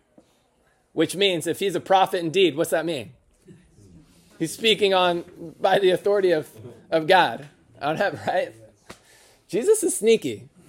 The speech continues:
<laughs> He asked a question that they really couldn't, like, you know, like, they couldn't win, right? Um, but look at the result of this, okay? <clears throat> Verse thirty-three, "And they answered and said unto Jesus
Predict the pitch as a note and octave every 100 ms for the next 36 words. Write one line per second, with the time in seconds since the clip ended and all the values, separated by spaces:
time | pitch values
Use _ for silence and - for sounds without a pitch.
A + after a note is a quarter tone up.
0 | B2 B2 A#4 A3+ A4 E3+ - - - -
1 | - - - - F3 G#3+ A3+ A3+ A#3 A3+
2 | - E3+ D3+ D3 D3+ D#3+ F3+ E3+ G3+ F#3
3 | C#3 D3+ C3+ - - D3+ D3 A#2 C#3 C3+
4 | C3 F#3+ D3+ E3+ A2+ D#3 B2 C#3+ - -
5 | _ _ - - - _ _ _ B2 E3
6 | D#3 C#3 - - G#3 A#3+ C#4+ C#4 D#4+ A3
7 | G#3 G#3+ D#3+ A2 G2 - C#3 E3 D3 D#3
8 | _ - G3 C#3+ G#2 G#2 _ _ _ -
9 | _ _ - F3 F#3+ A3+ G#3+ F#3 F#3 E3
10 | G#2 G#2+ _ _ _ - D#3+ F3 D#3+ F#3
11 | G#3+ A#3+ A#3 A#3 A3 - _ _ _ _
12 | _ _ _ _ _ - D#3 D3+ G3+ G3+
13 | G#3+ G3+ F3+ D#3+ F3 D3 C#3 B2+ - -